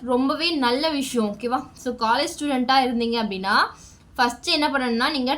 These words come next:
டைப்பிங் முடிச்சு வச்சுக்கோங்க, ஓகேவா? So, டைப்பிங் முடிக்கிறது ரொம்ப, அஹ், ஒரு பத்து மார்க் உங்களுக்கு மைனஸ் ஆகுற மாதிரி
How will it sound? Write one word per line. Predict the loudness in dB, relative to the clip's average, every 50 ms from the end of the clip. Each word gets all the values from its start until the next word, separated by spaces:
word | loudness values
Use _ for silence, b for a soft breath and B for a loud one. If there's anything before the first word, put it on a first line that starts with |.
| 0
டைப்பிங் | 0 0 0 0 0 -2 -2 -2
முடிச்சு | 0 0 0 0 0 -2
வச்சுக்கோங்க, | -4 -4 -4 -4 -4 -4 -4 -6
ஓகேவா? | -8 -6 -4 -2 -2 -2 -4 -8 -18 b b b b b b -8
So, | -4 -4
டைப்பிங் | -2 2 2 2 2 2 -2 -4 -4 -2 0
முடிக்கிறது | 0 0 -2 -2 -2 -2 -2 0 0 -2 -2 -4 -6 B B B B B -8
ரொம்ப, | -4 0 2 2 2 4 2 2 0 0 -4 -10 -6
அஹ், | 0 2 2 4 4 4
ஒரு | 2 2 2 2 0 -2 -4 0 2
பத்து | 2 2 2 0 -6 -4 2
மார்க் | 4 4 4 2 0
உங்களுக்கு | -2 0 0 0 -2 -4 -4 -2 -2 0
மைனஸ் | 0 0 -2 -2 0
ஆகுற | 0 0 2 2 2
மாதிரி | 2 2 2 0 -2